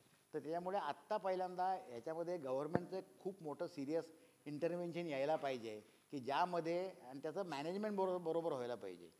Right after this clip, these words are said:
आज दुर्दैवाने काय होतं की संपूर्ण, अ, इलेक्शनची प्रोसेस किंवा राजकारण्यांचा आदर राखून सांगतो की राजकारणी लोकांचा मासळी पकडणाऱ्या लोकांकडे फक्त मतदार म्हणूनच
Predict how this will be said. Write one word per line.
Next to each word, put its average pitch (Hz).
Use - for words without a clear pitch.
आज 170
दुर्दैवाने 185
काय 202
होतं 175
की 180
संपूर्ण, 170
अ, 113
इलेक्शनची 151
प्रोसेस 151
किंवा 156
राजकारण्यांचा 151
आदर 147
राखून 151
सांगतो 117
की 160
राजकारणी 180
लोकांचा 190
मासळी 190
पकडणाऱ्या 185
लोकांकडे 190
फक्त 175
मतदार 202
म्हणूनच 214